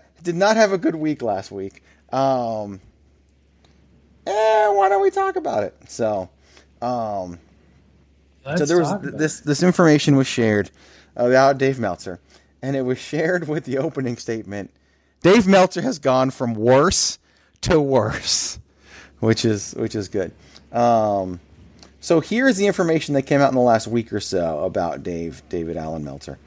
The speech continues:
Speaker 1: Um, Dave, Mel-, Meltzer said that W W E filmed a segment which didn't air on television,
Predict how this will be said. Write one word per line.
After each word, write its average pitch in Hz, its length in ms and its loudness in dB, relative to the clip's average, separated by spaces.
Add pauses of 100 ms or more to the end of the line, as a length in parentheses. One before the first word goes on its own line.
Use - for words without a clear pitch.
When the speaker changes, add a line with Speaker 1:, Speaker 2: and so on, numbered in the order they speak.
(440)
Speaker 1:
Um, 104 640 2 (1120)
Dave, 135 280 -4
Mel-, 143 380 -2
Meltzer 226 320 2
said 226 180 2
that 185 120 4
W 180 160 4
W 170 180 0
E 156 40 -2
filmed 175 280 0
a 170 60 0
segment 113 500 -4 (680)
which 147 260 -6
didn't 175 260 0
air 170 240 4
on 151 140 2
television, 104 640 -6